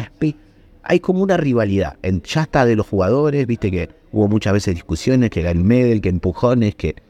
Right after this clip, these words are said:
tiene una cosa con Chile, una cierta rivalidad, pero que es más reciente de los últimos años, y creo que cuando vayan cambiando las generaciones de jugadores que han tenido como unas rivalidades,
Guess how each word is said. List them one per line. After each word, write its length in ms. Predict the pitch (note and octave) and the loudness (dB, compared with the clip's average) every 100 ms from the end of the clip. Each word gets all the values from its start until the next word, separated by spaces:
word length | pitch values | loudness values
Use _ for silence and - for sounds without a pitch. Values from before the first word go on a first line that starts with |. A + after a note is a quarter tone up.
| _ _ _ _ - G#2 | _ _ _ _ -10 0
tiene 180 | D#3 | 2
una 140 | D#3+ C#3 | 2 0
cosa 280 | C#3 C#3 B2 | -2 -2 -2
con 160 | A2+ | -2
Chile, 240 | G#2+ C3 B2 | -2 0 0
una 160 | A2+ | -2
cierta 420 | G2+ B2 B2 A2+ F#2+ | -4 -4 -4 -4 -4
rivalidad, 880 | F#2 F2+ F2 F2+ G2 G#2 A2+ C3+ - - _ - | -2 -2 -2 -2 0 0 -2 -4 -8 -20 _ -2
pero 220 | C#3+ C3 | 0 0
que 100 | D#3+ | 0
es 60 | D3 | 0
más 280 | D#3+ D#3 C3+ | 0 -2 -4
reciente 500 | A#2 C#3 C#3 A#2+ A2+ | -4 0 0 2 0
de 60 | |
los 140 | A2 B2 | -2 -4
últimos 280 | B2 A2 C3+ | -4 -2 0
años, 200 | C#3+ G2 | 0 0
y 20 | |
creo 160 | A2+ | 0
que 120 | A2+ F#2 | -2 -2
cuando 380 | F#2+ F#2 F2+ - - _ - _ - - - - - - | -2 -2 -2 -6 -18 _ -20 _ -20 -20 -20 -20 -20 -6
vayan 300 | G#2 - A2 | -4 0 0
cambiando 380 | G#2 G#2+ A2+ G#2+ | 2 2 2 0
las 120 | G2 | 0
generaciones 460 | G2+ G2 F#2+ A#2 A2 | -2 -2 -2 -2 -2
de 60 | |
jugadores 480 | F2+ F#2+ F#2+ A#2 A2 | -2 0 2 2 0
que 120 | - | -2
han 120 | F#2+ | -2
tenido 320 | F#2+ F#2+ G#2+ F2+ | 0 0 0 0
como 200 | E2+ E2+ | -2 0
unas 240 | G#2 F2+ | -2 -2
rivalidades, 680 | F#2+ G2 G2 A2 A#2+ B2 | -2 -2 0 0 0 -2